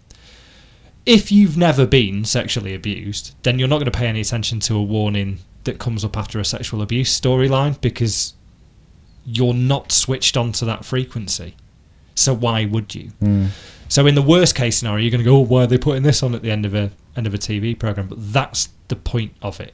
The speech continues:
Speaker 1: is for people who live through that trauma, whether they're directly impacted by it or whether they've dealt with someone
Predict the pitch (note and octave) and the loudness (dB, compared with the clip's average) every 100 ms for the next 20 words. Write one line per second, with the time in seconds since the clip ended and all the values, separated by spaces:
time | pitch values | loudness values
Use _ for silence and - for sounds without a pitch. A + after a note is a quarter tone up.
0 | - A2 - - - - D3+ D#3+ A#2+ A2 | -12 -8 -6 -6 -4 -4 -2 -2 -2 0
1 | C3+ B2 B2+ B2+ - - - D#3 C#3+ A2+ | 2 2 2 0 -6 -14 -4 0 2 2
2 | G2+ F#2+ - - F#2 F#2 F2 A2 - - | -2 -6 -10 -10 -8 -8 -10 -10 -12 -20
3 | - - - A2+ G#2+ A2+ G#2+ G#2+ A2+ C#3+ | -20 -10 -4 -2 0 0 0 0 0 0
4 | D3+ C3+ C3 - - - A#2+ B2 A#2+ A#2+ | 0 0 -2 -6 -6 -6 -2 0 0 0
5 | B2 - G#2+ G#2+ G#2+ A2 G#2+ G#2+ G#2 - | -2 -2 -2 -2 -2 -2 -2 -2 -4 -10
6 | - - C3+ B2+ B2 A#2+ - - B2+ A#2+ | -20 -4 0 0 0 -4 -2 -2 -2 0
7 | B2 A#2+ | 0 -2